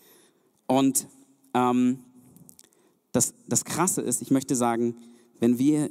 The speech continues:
hinter dem Rücken tratschen von Leuten, ich weiß nicht, ob ihr es auf dem Arbeitsplatz kennt,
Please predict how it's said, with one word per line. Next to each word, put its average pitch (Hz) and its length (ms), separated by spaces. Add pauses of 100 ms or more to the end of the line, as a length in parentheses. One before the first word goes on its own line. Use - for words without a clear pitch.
(120)
hinter 135 240
dem 117 140
Rücken 113 280
tratschen 117 520
von 117 160
Leuten, 107 500
ich - 100
weiß 123 140
nicht, 120 80
ob 113 80
ihr 120 80
es 113 80
auf 113 80
dem 113 80
Arbeitsplatz 110 580
kennt, - 320